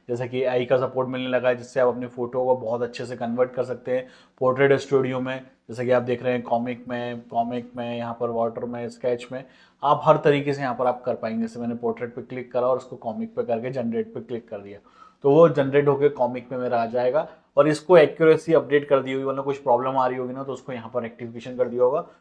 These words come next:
और उसकी वर्किंग अच्छे से यहाँ पर कर दी गई होगी। तो आपको अपडेट ज़रूर करना चाहिए। मैं हर बार बोलता हूँ, जब भी कोई लेटेस्ट अपडेट आए तो अपने डिवाइस को या फिर अपने ऐप्स को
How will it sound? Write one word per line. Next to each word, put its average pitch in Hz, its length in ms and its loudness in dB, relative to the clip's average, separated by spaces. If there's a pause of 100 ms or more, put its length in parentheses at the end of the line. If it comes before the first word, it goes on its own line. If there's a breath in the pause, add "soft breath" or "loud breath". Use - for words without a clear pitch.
(180 soft breath)
और 127 100 6
उसकी 127 220 -2
वर्किंग 135 360 2 (120)
अच्छे 127 280 -6
से 123 120 -4
यहाँ 110 220 -4
पर 123 80 -4
कर 117 180 -2
दी 113 120 -4
गई 107 140 -10
होगी। 104 180 -8 (320 soft breath)
तो 127 40 6
आपको 127 240 6
अपडेट 139 380 4
ज़रूर 131 260 4
करना 123 200 -2
चाहिए। 127 180 -10
मैं 123 80 -10
हर 123 120 -2
बार 139 140 6
बोलता 135 240 -2
हूँ, 139 100 -4
जब 117 140 -2
भी 135 100 -8
कोई 139 120 2
लेटेस्ट 135 360 -2
अपडेट 131 260 -4
आए 127 140 2
तो 127 100 -2
अपने 123 140 -6
डिवाइस 120 360 -2
को 135 220 -4
या 120 140 4
फिर - 160 -2
अपने 117 240 -4
ऐप्स 120 260 -6
को 147 220 -2